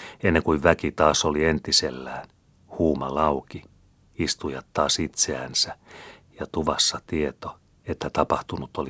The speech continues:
tapahtunutta, ja tanssit tältä ehtoolta lopussa. Viikkoa myöhemmin tiettiin pitäjällä, että Riku oli palannut merille takaisin,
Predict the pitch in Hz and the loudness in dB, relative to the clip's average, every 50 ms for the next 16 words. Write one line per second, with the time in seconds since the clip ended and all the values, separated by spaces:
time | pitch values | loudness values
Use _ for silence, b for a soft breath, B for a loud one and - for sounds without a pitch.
0 | - - 80 76 - - 73 - - - - 71 - - _ _ - - - - | -2 0 0 0 2 0 -4 -4 -6 -10 -12 -12 -12 -14 _ _ -16 -14 -14 -16
1 | _ _ _ _ _ _ _ - - - - - 73 69 - - - - - _ | _ _ _ _ _ _ _ -8 -8 -2 0 0 2 4 4 2 2 2 -2 _
2 | - 78 73 71 - - 71 62 - - - - - 69 - - - 67 67 71 | 2 2 2 2 0 -4 -6 -6 -8 -12 -14 -12 -12 -12 -10 -8 -6 -4 -2 -2
3 | 71 - - - - - - - - - - - _ _ _ _ _ _ _ _ | -2 -4 -6 -8 -4 -2 -2 -2 -2 -4 -8 -12 _ _ _ _ _ _ _ _
4 | _ _ _ _ _ _ _ _ _ _ _ _ _ _ _ _ _ _ _ _ | _ _ _ _ _ _ _ _ _ _ _ _ _ _ _ _ _ _ _ _
5 | _ _ _ _ _ - - 82 - - - 78 69 65 78 78 78 69 69 69 | _ _ _ _ _ -4 -4 -4 -2 0 2 2 2 4 4 2 2 2 2 0
6 | 65 65 65 - - 69 - - - 78 65 - - - - 73 69 65 64 64 | -4 -6 -6 -4 -4 -4 -4 -4 -4 -4 -4 -2 -2 0 0 0 0 0 -2 -6
7 | 64 64 - - - - - 95 - - 85 78 85 - - 82 76 69 69 65 | -8 -10 -12 -14 -10 -6 -6 2 6 6 8 8 6 6 4 4 4 4 2 0
8 | - - 73 69 67 65 67 65 - - - 80 - 78 71 67 67 - _ - | 0 0 0 0 0 -2 -6 -10 -8 -2 2 2 4 4 2 0 -2 -4 _ 4
9 | 80 73 - - 73 64 65 - - - 98 | 4 4 4 2 0 0 0 -2 -2 -2 -4